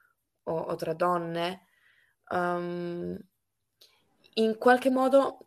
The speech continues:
nel caso del, del, dei rapporti omosessuali, non più di tanto, però ci sono anche lì delle dinamiche tossiche che possono innescarsi,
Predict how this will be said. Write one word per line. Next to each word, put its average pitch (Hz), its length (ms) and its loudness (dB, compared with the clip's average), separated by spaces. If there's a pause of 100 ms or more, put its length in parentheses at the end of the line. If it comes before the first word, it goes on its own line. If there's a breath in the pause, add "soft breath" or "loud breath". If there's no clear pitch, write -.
nel 185 220 4
caso 196 240 2
del, 190 280 0
del, 180 260 -6
dei 175 120 4
rapporti 175 460 0
omosessuali, 175 720 0 (760)
non 185 220 0
più 185 120 -4
di 175 80 -2
tanto, 160 440 -2
però 175 200 8
ci 175 120 -8
sono 175 200 2
anche 185 280 0
lì 185 100 0
delle 175 160 6
dinamiche 170 360 0
tossiche 165 420 -2
che 160 80 -8
possono 165 300 -8
innescarsi, 160 800 -8